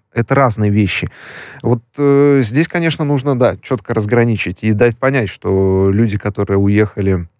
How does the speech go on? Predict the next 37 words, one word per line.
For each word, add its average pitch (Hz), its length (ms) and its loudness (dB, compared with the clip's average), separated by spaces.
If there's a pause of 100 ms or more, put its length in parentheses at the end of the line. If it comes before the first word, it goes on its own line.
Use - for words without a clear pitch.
(380)
м, 92 1040 0 (420)
ну, 123 80 -4
как - 160 -2
это, 82 280 -8
как 95 200 -12
сказать, 82 420 -10 (480)
по 120 300 4 (800)
неким 117 360 0
психологическим, 127 920 0
да, 175 120 2
причинам, 110 580 -6 (360)
ну, 98 380 -2
я 98 220 0
имею 98 220 0
в - 40 0
виду, 92 140 -4
может 87 220 -4
быть, 85 140 -8
страх 92 420 -2
какой-то - 380 -12
или 90 120 -2
еще 85 260 -4
что-то, 90 280 -8
может 95 200 0
быть, 101 120 -2
страх 104 300 -4
за 104 220 0
неопределенность 104 1300 0
некую. 87 360 -2 (360)
Э, 107 160 2
ну, 117 260 4
не 170 120 6
нужно 120 360 2
на 104 100 4
них 98 240 0
ставить 98 340 -2
крест, 131 480 -2